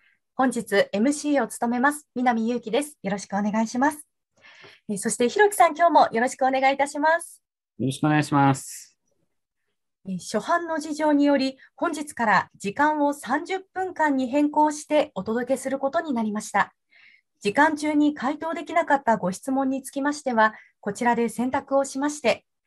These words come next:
Speaker 1: マネックス証券のオウンドメディアの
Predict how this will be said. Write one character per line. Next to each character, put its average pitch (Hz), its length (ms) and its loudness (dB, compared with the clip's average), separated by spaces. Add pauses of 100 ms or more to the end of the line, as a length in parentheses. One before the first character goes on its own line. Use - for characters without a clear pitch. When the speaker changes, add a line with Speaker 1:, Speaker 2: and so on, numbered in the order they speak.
(260)
Speaker 1:
マ 202 120 6
ネ 294 120 2
ッ 359 100 -8
ク 349 100 -8
ス 339 160 -10
証 320 260 0
券 240 280 0
の - 240 2 (100)
オ 208 180 4
ウ 320 60 0
ン 349 140 -6
ド 339 120 0
メ 339 140 -4
デ 294 100 0
ィ 269 60 4
ア 240 60 2
の 208 240 0